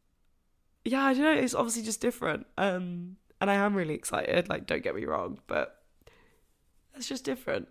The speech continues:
And I think more than anything, I just miss my brothers, and it's just gonna be weird and different. So,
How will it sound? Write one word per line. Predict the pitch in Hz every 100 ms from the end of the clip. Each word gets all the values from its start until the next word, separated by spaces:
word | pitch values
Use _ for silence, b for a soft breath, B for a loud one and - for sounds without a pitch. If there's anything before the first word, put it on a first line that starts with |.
| -
And | 180 170 175 175 - _ _ _ _ _ _
I | 196
think | 202 180
more | 170
than | 165
anything, | 170 170 - 135
I |
just | - - -
miss | 165 - - -
my | -
brothers, | 160 160 143 - - - b b b
and | - 160 151 - - - - - - _ _ _ _ _ _ _ _ _ _ _ - - _ _
it's | - -
just | 247
gonna | - 285
be | 311
weird | 311 370 285
and | 240
different. | 269 - - - _ _ _ _ _ _ _ _ _ _
So, | - - 202 196 190 190 185